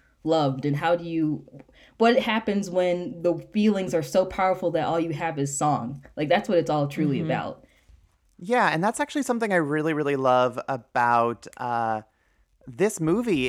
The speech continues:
Speaker 3: is it has this really distinct, uh, lesson that it's trying to teach to the characters as well as the viewer about, uh, like, respect and consent and love,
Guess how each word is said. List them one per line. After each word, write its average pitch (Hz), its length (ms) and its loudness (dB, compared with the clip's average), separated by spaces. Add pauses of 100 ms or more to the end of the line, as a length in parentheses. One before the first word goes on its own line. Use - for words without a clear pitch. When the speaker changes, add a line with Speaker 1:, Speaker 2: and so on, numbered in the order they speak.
Speaker 3:
is 127 520 -2 (440)
it 165 140 -10
has 226 320 2
this 180 180 -4
really 175 540 -2
distinct, - 1200 -4 (640)
uh, 120 480 2 (180)
lesson 147 500 2
that 131 120 4
it's 120 140 -6
trying 135 320 0
to 113 400 2 (180)
teach 190 320 -6
to 170 160 -2
the 123 120 -4
characters 220 560 0
as 147 200 -2
well 143 200 4
as 131 120 0
the 127 80 -2
viewer 135 560 0 (420)
about, 147 800 4 (120)
uh, 123 420 2 (220)
like, 127 360 0
respect 143 640 -2
and 135 160 -4
consent 139 600 0
and 120 240 -4
love, 160 440 6